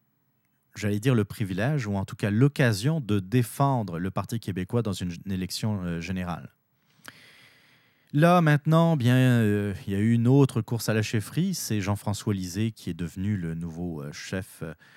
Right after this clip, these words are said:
euh, du Parti québécois. C'est un nouveau style. C'est, euh, un style quand même, il faut le reconnaître, un peu plus respectueux.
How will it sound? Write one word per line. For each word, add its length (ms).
euh, 220
du 180
Parti 320
québécois. 500
C'est 300
un 80
nouveau 300
style. 460
C'est, 360
euh, 200
un 100
style 240
quand 140
même, 100
il 60
faut 140
le 40
reconnaître, 400
un 60
peu 100
plus 140
respectueux. 580